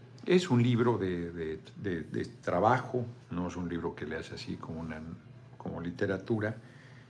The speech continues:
Pues tienen que leer con calma, con subrayados, con reflexión. Y como la gente en la escuela, por ahí leí también,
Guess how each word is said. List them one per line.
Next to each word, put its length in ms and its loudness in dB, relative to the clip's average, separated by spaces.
Pues 120 -20
tienen 220 -4
que 140 -2
leer 240 -2
con 160 -6
calma, 480 4
con 200 -6
subrayados, 1000 -2
con 220 -8
reflexión. 800 0
Y 140 2
como 280 8
la 140 8
gente 640 2
en 80 -2
la 80 4
escuela, 540 0
por 160 2
ahí 160 2
leí 260 4
también, 640 0